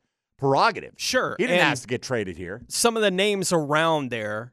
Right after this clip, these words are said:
Speaker 2: right, on the free agent list, Calais Campbell's at ninety-four, Javon Kinlaw's at ninety-five, Zach Moss, who had a good year there in Indianapolis,
Speaker 1: Mm-hmm.
Speaker 2: is at ninety-six, Jordan Whitehead,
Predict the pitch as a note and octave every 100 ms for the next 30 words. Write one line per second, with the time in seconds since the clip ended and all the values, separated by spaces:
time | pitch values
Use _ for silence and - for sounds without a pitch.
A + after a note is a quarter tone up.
0 | _ D3 D3+ D3 D#3+ D3 F3 D#3+ D#3+ D#3
1 | C#3 C3 - D#3+ F#3+ F#3+ - F#3 F3+ F#3
2 | F#3 E3+ F3 F3 F#3 D3 A2+ G#2+ G#2 -
3 | _ - C3 D#3 F3+ F#3 - F#3+ F3 F3+
4 | E3+ E3 D3 D#3 E3+ F3+ C#3 A#2+ A#2 A#2+
5 | E3 F#3 - D#3+ D#3 D#3 - D#3+ D3+ D3
6 | D#3+ D#3 C#3+ D3 D3 D3 C#3+ D3 D3+ D#3
7 | D3 C#3 C3+ C3 - C#3+ B2 - - C#3
8 | C#3+ D3 - C#3+ B2+ - C#3 C#3 F3 F#3+
9 | F#3 E3 D#3+ B2+ C3 C3+